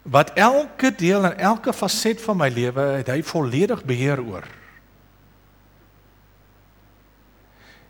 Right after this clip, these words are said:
En as iets met my gebeur, ek glo nie in toevalligheid of in die noodlot nie, dis duiwelse woorde daai.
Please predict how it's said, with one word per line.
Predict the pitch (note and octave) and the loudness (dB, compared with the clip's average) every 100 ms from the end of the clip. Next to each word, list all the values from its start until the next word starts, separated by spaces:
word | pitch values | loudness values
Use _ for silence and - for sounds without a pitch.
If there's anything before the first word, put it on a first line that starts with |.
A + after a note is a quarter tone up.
| _ _ | _ _
En | - E3+ | -2 2
as | E3+ | 2
iets | - C#4+ D4 | 2 -2 0
met | D#4+ | -2
my | F#3 F3 | 2 2
gebeur, | - B2 C3+ D3 - | 2 0 2 2 4
ek | A3 | 2
glo | A3+ B3 C#4 | 2 -2 0
nie | A#3 | 0
in | |
toevalligheid | F3+ D#3 - D3 C#3 C3 C3 | 2 0 2 2 2 0 -2
of | B2+ | -4
in | B2 | -4
die | A#2 | -2
noodlot | C3 D#3 C#3 B2 | 0 0 0 0
nie, | E3 | 0
dis | E3 | -4
duiwelse | E3 D#3 G3+ E3 A#2 | -2 -2 -2 -6 -6
woorde | G2+ G#2 F#2+ F#2+ | -6 -8 -8 -8
daai. | F#2 A#2 | -6 -8